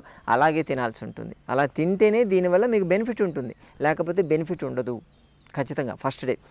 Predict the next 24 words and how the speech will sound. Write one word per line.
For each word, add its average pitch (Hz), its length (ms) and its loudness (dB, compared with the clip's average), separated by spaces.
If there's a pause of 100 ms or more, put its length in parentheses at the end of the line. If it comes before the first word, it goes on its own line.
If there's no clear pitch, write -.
(200)
ఇది 170 120 0 (260)
దీంతోపాటు 214 520 6
మీకు 208 200 -2 (560)
డైజెస్టెడ్ 202 540 4
షుగర్స్ 170 360 -2
ఉంటాయి 143 260 -2
కాబట్టి 160 220 -2 (120)
బాడీకి 180 400 2 (140)
ఎనర్జీ 151 360 -2
ఉంటుంది. 104 320 -10 (340)
మిగతా 202 280 4 (140)
ఎటువంటి 208 400 0
పదార్థాలు 175 520 4
లేవు 151 220 4
దీంట్లో, 127 260 -6
గుర్తుపెట్టుకోండి. 127 540 -6 (880)
ప్రోటీన్ 151 440 4
కానీ 151 220 0 (480)
ఫ్యాట్ 143 300 2 (100)
కానీ 151 240 -2 (340)
ఇటువంటి 160 300 0 (180)
ఏమీ 180 160 2 (120)
ఉండట్లేదు 147 460 -6 (240)
ఈరోజు. 131 260 0